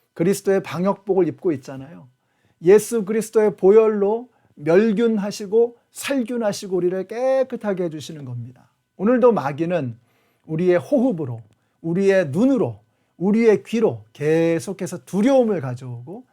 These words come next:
계속해서 우리의 마음을 무너뜨리려 합니다. 말씀으로 이기십시오.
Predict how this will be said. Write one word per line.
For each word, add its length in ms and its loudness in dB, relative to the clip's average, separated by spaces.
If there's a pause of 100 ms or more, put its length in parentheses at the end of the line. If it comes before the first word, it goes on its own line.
(260)
계속해서 500 0
우리의 320 -4
마음을 300 -10
무너뜨리려 720 0
합니다. 400 -14 (500)
말씀으로 600 0
이기십시오. 580 -10